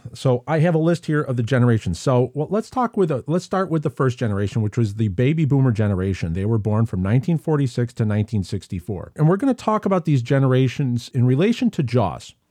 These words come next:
So, uh, the baby boomer generation, what is unique about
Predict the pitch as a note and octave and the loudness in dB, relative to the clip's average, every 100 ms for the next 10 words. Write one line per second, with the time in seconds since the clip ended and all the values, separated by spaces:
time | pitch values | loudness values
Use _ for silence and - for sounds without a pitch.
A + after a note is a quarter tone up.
0 | - - D3 C#3 C3+ - C#3 B2+ B2+ A#3 | -12 -2 2 2 0 -2 0 0 0 0
1 | C4+ A3 F#3 C3 C3 A#2 G2 F2 - - | 0 0 0 2 0 0 0 -4 -8 -12
2 | - C3+ F#3+ D3+ D3+ F3+ A#3+ F#3+ D#3 C#3 | -6 0 0 2 2 2 2 0 0 -2